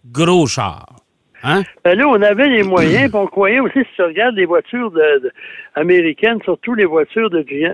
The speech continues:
Speaker 2: General Motors, ça ressemblait à des fusées parce qu'on croyait qu'on était pour avoir des,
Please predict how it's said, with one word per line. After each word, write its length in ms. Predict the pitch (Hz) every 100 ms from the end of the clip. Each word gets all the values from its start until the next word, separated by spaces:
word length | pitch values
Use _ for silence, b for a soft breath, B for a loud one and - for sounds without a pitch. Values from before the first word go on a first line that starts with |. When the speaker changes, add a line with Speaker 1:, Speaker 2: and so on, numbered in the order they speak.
| 156
Speaker 2:
General 320 | 170 196 208
Motors, 500 | 170 139 214 220 175 -
ça 80 |
ressemblait 360 | 156 196 160 190
à 40 |
des 140 | 196 170
fusées 340 | - 135 170
parce 160 | 208 170
qu'on 180 | 175 165
croyait 340 | 165 160 202
qu'on 140 | 180
était 200 | 156 185
pour 160 | 165 151
avoir 240 | 147 185
des, 120 | 175